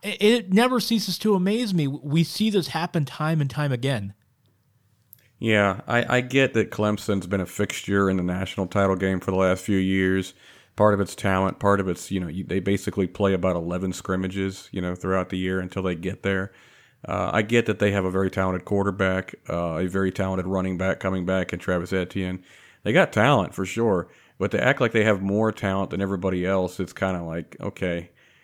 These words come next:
Speaker 2: let's slow our roll a little bit. I mean, we look back at two thousand sixteen when they, you know, bludgeoned Ohio State. Then we look at what they did, uh, last year when they bludgeoned Alabama.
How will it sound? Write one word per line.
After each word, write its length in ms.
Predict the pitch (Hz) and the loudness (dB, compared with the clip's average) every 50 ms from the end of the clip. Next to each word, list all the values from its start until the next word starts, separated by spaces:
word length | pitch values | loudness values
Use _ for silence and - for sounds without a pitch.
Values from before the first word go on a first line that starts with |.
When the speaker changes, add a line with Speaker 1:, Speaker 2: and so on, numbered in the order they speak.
| _ _ _ - | _ _ _ -8
Speaker 2:
let's 160 | - - - | -8 -8 -8
slow 240 | - - 123 113 107 | -4 0 2 4 4
our 140 | 104 101 | 4 4
roll 260 | 98 98 98 98 95 90 | 4 4 4 4 2 2
a 40 | |
little 140 | 90 90 87 | 0 -2 -2
bit. 180 | 82 87 95 90 | -2 -2 -2 0
I 40 | 90 | 0
mean, 160 | 98 104 104 | 0 0 2
we 120 | 110 117 | 2 2
look 220 | 120 139 151 135 123 | 4 2 2 2 2
back 280 | 123 117 113 110 - | 4 4 4 4 2
at 100 | 107 98 | 0 0
two 80 | - 117 | 2 2
thousand 200 | 110 104 107 98 | 2 2 0 -2
sixteen 500 | - - 107 - - - 110 101 95 104 | -2 -2 -2 -2 -2 -2 -2 -2 -2 -2
when 160 | 104 101 101 | -4 -2 -2
they, 160 | 98 95 92 87 - - - - - - | -2 -2 -2 -4 -6 -10 -14 -16 -10 -10
you 240 | - 64 67 78 92 | -8 -6 -6 -6 -6
know, 80 | 98 | -6
bludgeoned 480 | 90 80 - 101 101 101 101 101 98 98 | -6 -4 -2 0 2 2 2 0 -2 0
Ohio 320 | 98 92 95 98 92 92 | 0 0 2 2 0 0
State. 380 | 90 - - - 92 90 90 85 | -2 -4 -4 -4 -2 -2 -2 -2
Then 100 | 98 101 | -2 -2
we 80 | 104 104 | 0 0
look 220 | 101 104 101 - | 0 0 0 0
at 120 | 104 95 | -2 -2
what 140 | 90 92 98 | 0 -2 -2
they 100 | 87 92 | -2 -4
did, 380 | 87 78 98 98 92 95 - - | -2 -2 -2 -2 -2 -4 -6 -6
uh, 240 | 80 90 87 87 87 87 - | -4 -4 -4 -4 -4 -6 -6
last 440 | 85 92 95 95 95 92 - - | -4 -2 -2 -2 -2 -4 -4 -6
year 80 | 92 90 | -4 -4
when 80 | 90 92 | -4 -4
they 80 | 90 | -4
bludgeoned 440 | 85 87 92 92 95 92 92 92 90 | -6 -4 -4 -4 -2 -2 -4 -4 -6
Alabama. 640 | 90 90 85 85 80 - 90 90 87 85 85 90 | -6 -6 -6 -8 -8 -6 -6 -6 -6 -6 -8 -8